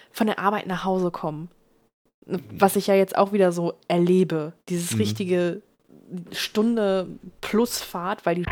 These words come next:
Speaker 1: siebenhundertneun immer irgendwo stecken bleibt, weil da ständig irgendjemand auf die Gleise fährt. Ähm, dass du halt einfach merkst, man bra-, braucht diese Zeit einfach mal,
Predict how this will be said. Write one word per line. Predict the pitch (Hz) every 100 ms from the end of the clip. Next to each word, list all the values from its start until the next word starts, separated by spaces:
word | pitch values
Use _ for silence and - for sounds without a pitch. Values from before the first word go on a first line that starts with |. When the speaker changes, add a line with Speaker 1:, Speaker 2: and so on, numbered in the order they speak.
| - - -
Speaker 1:
siebenhundertneun | 220 202 196 170 185 185
immer | 208 196
irgendwo | 214 220 196 196
stecken | - - 214 165 156
bleibt, | 156 185 -
weil | 180 170 175 - - -
da | -
ständig | - - 226 240 -
irgendjemand | 220 220 208 196
auf |
die | - 180
Gleise | 185 180 170
fährt. | - 151 190 - - - - _ -
Ähm, | 190 185 185 185 - _ _ _ _ _ _ - - - _ _ -
dass | 196 196
du |
halt | 202
einfach | - 196 196
merkst, | 190 -
man | 190 180
bra-, | 175 190 - -
braucht | 185 226 -
diese | 180 175
Zeit | 202 180
einfach | 180
mal, | 170